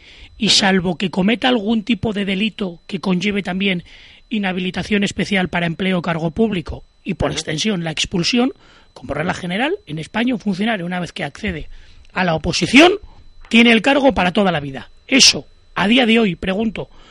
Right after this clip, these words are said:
Speaker 1: ¿no es el mayor incentivo para no terminar haciendo nada, o al menos, menos,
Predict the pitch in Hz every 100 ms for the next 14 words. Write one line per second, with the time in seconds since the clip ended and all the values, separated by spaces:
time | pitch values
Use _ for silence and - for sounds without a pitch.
0 | - - - - - - 220 247 254 262
1 | - - - - 226 226 214 208 226 214
2 | 220 - 202 190 240 202 165 _ _ _
3 | - - - - 208 196 220 233 220 214
4 | 214 202 196 226 208 208 214 202 - 208
5 | 202 247 214 - - _ _ _ _ _
6 | _ - 190 196 254 226 160